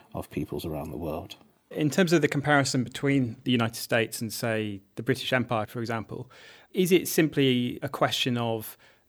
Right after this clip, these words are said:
Speaker 2: you know, for the, for the British, commercial interests meant that it was, uh, important to maintain the flow of, of, of certain products that, that are now thought of as, as drugs into, within the, the, the empire and, and beyond it?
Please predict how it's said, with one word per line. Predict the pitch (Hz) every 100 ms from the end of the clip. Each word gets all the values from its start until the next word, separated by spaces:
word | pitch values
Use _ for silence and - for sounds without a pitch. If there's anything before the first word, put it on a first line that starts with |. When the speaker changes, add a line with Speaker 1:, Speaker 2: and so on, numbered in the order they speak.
| 403
Speaker 2:
you | 208
know, | 127
for | 110 131
the, | 123 - -
for | -
the | 127
British, | 147 120 131 107 - - - - _
commercial | - 143 120 117
interests | 123 127 113 101 -
meant | 107 107
that | 113
it | 107
was, | 113 104 - -
uh, | - 110 98 73 - - 101 82
important | 139 - 135 - 113 -
to | - 113 107 - - - -
maintain | 76 - 120 117 - 117 113 110 107 104
the | -
flow | 123 139 110
of, | 110 -
of, | - 107 -
of | 117
certain | - 123 107 98 _ _ _
products | - 131 107 -
that, | 113 107 -
that | 117
are | 110
now | 113 110 -
thought | - 120 -
of | 107
as, | 104 -
as | 135 120
drugs | 127 117 110
into, | 110 - 110 - - - - -
within | 135 135 120
the, | 110 107 -
the, | 127 - -
the | 127
empire | 113 107 117 110
and, | 110 110
and | 120 113
beyond | 117 123 120
it? | 110 -